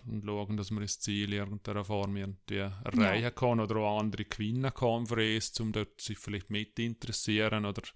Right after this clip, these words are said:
Speaker 1: oder mitzuschaffen.
Speaker 2: Gibt's jetzt schon, ja, genau. Aber
Speaker 1: Genau.
Speaker 2: ja, wer sich interessiert, ja.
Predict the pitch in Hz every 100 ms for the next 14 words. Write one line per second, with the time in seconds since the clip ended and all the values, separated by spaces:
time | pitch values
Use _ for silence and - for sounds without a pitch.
0 | - - - - - - - - 113 101
1 | 101 98 113 - 113 104 - - 113 -
2 | - 226 - 185 185 202 180 170 196 180
3 | 170 180 185 196 196 202 208 185 208 190
4 | - 175 - 220 233 196 190 214